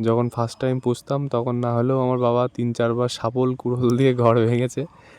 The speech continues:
ঠিক আছে? হাস-, হাসিরই কথা, কারণ আমি তখন, আহ, পড়াশোনা বাদ দিয়ে এদিক ওদিক, এদিক ওদিক টোটো করে বেড়াতাম, ঠিক আছে?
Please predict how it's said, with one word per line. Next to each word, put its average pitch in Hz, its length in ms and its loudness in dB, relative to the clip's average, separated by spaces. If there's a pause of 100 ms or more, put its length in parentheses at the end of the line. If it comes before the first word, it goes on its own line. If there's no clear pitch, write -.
(140)
ঠিক 156 120 2
আছে? 131 200 2
হাস-, 107 480 -6
হাসিরই 147 480 0
কথা, 127 340 0 (520)
কারণ 120 300 0
আমি 123 200 0
তখন, 143 640 0 (800)
আহ, 127 380 0
পড়াশোনা 131 520 2
বাদ 143 180 2
দিয়ে 143 360 2
এদিক 139 240 0
ওদিক, 135 280 2
এদিক 127 240 0
ওদিক 131 280 -2
টোটো 127 280 0
করে 131 200 2
বেড়াতাম, 123 440 -2 (720)
ঠিক 156 120 0
আছে? 156 240 0